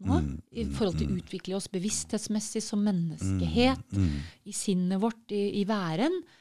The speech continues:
Speaker 1: Det er å finne den balansen.
Speaker 2: Mm.
Speaker 1: Eh, i oss selv, hvor vi ikke trenger å gå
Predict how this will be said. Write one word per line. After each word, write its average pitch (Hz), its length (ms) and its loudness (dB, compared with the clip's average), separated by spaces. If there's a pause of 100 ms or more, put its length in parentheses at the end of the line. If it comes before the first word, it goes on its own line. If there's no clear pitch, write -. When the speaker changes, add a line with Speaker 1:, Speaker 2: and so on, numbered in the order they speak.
(220)
Speaker 1:
Det 233 100 -2
er 208 60 0
å 233 60 0
finne 208 400 0
den 196 160 0
balansen. 220 800 -2 (160)
Speaker 2:
Mm. 90 180 -14 (400)
Speaker 1:
Eh, 233 640 -2 (1000)
i 220 200 0
oss 240 160 -4
selv, 214 240 0
hvor 233 100 2
vi 240 120 0
ikke 247 120 -4
trenger 196 340 -2
å 214 60 -2
gå 185 120 -2